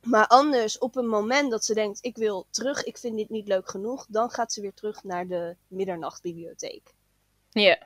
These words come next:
Speaker 1: En, ehm, ja, ik vond het een geweldig boek, omdat het je van alles leert over, of tenminste van alles leert. Het leert je dat je over je keuzes maken en dat, dat spijt van hebben dat je een keuze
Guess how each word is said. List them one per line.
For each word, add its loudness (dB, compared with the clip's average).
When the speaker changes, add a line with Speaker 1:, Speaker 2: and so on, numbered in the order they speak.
Speaker 1:
En, 4
ehm, 2
ja, 2
ik -4
vond -2
het -4
een -4
geweldig 0
boek, -8
omdat -4
het -8
je -10
van -8
alles -2
leert 0
over, -6
of -14
tenminste -12
van -14
alles -8
leert. -10
Het 0
leert 2
je -2
dat -4
je -2
over -2
je -6
keuzes 0
maken -6
en -4
dat, -4
dat -8
spijt -2
van -6
hebben -2
dat -10
je -12
een -12
keuze -6